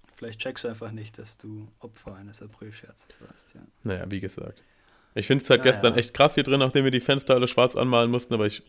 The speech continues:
Speaker 2: hab jetzt eigentlich nichts von einem Aprilscherz mitbekommen.
Speaker 1: <laughs>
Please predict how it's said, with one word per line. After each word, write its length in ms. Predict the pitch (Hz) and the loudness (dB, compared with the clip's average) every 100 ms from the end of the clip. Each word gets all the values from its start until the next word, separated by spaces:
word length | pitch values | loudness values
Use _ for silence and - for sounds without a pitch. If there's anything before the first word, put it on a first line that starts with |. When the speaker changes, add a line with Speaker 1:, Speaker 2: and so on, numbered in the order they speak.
| - - | -20 -10
Speaker 2:
hab 120 | 113 | -8
jetzt 120 | 113 | -6
eigentlich 180 | - 110 | -4 -2
nichts 200 | 117 117 | -4 -6
von 100 | 110 | -8
einem 140 | 101 104 | -8 -8
Aprilscherz 500 | - - 107 - - | -10 -12 -10 -10 -12
mitbekommen. 380 | - 113 107 104 107 - 107 107 98 _ _ _ _ 101 101 - _ | -16 -12 -12 -14 -20 -18 -16 -16 -16 _ _ _ _ -20 -20 -20 _
Speaker 1:
<laughs> 1500 | - 107 110 107 - 110 110 104 - 110 - 107 101 104 101 | -14 -12 -12 -12 -12 -12 -10 -12 -10 -12 -12 -12 -12 -14 -16